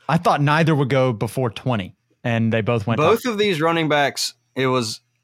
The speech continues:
Speaker 2: like I screamed at my T V "No" at each pick 'cause I wanted Atlanta to take Jalen Carter. We
Speaker 1: Yeah.
Speaker 2: need, we need the linemen. We need linemen in a massive, massive way. We need linemen and quarterback.
Speaker 1: Yeah.
Speaker 2: Like, and it's not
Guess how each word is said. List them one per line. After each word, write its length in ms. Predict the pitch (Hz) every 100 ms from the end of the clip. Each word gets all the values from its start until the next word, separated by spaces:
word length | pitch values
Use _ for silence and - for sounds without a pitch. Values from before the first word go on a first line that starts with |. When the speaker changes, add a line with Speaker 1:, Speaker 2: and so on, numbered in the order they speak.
| _
Speaker 2:
like 160 | 120 127
I 120 | 135
screamed 420 | 127 - 147 147 143
at 60 |
my 140 | 127 123
T 240 | - 131
V 200 | 117 113
"No" 440 | 104 107 95 85 - _ _
at 120 | 107 107
each 220 | 107 -
pick 260 | 110 85 _ _ -
'cause 100 | 151
I 180 | 139 139
wanted 260 | 156 175 147
Atlanta 340 | 123 135 135
to 100 | 120
take 220 | 110 127
Jalen 300 | 104 120 110 98
Carter. 360 | 107 85 82 _ _ _ _ - - - - - _ _ _ _ _ _ - - -
We 160 | 151
Speaker 1:
Yeah. 180 | 180 180
Speaker 2:
need, 240 | 139 131 - _ _ _
we 160 | 127 139
need 220 | 143 127
the 80 | 131
linemen. 440 | 127 131 92 73 _
We 180 | 123 139
need 80 | 147
linemen 460 | 139 139 131 127
in 80 | 120
a 240 | 113 107
massive, 520 | 101 104 123 - 101 101
massive 340 | 110 - 101
way. 140 | 104
We 80 | 95
need 100 | 123
linemen 340 | 120 175 214 196
and 100 | 160
quarterback. 420 | - 127 92 - _ _ _ _ _ -
Speaker 1:
Yeah. 260 | 131 127 117 _ _ -
Speaker 2:
Like, 220 | 131 - _ 151
and 220 | 135 135
it's 180 | 131 170
not 300 | 190 180